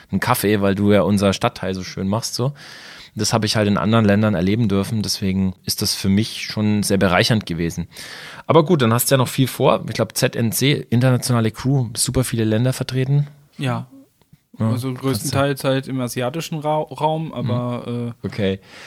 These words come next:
Speaker 1: Jetzt würde ich ganz gerne noch mal drauf eingehen, und zwar, wir haben jetzt diesen Situation gehabt, du hast jetzt schon ein bisschen gemalt, warst auch schon auf Wänden, hast auch so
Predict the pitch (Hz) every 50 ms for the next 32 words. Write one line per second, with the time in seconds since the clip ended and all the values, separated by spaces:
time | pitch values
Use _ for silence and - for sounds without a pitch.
0 | - - - - - - - - - - _ - 135 135 - - - - - _
1 | - - 135 135 123 107 135 147 202 - - 170 160 143 - - 135 143 156 165
2 | 156 151 143 147 151 151 147 139 135 139 131 131 127 - 131 123 131 143 160 156
3 | 160 160 160 - 135 131 - - - 127 131 135 127 - - - - - - _
4 | - 127 127 120 135 147 160 147 147 - - 135 123 123 131 127 - 135 127 131
5 | 131 123 - - 131 131 151 170 175 175 175 180 202 196 - - - - - 123
6 | 123 131 131 - 143 131 - - 135 127 120 120 - - 120 110 107 107 107 107
7 | 120 139 151 165 160 127 117 117 - - 113 - - 107 101 95 98 104 117 151
8 | 160 156 - 151 147 147 147 147 135 - 113 - - 95 95 - - 107 101 98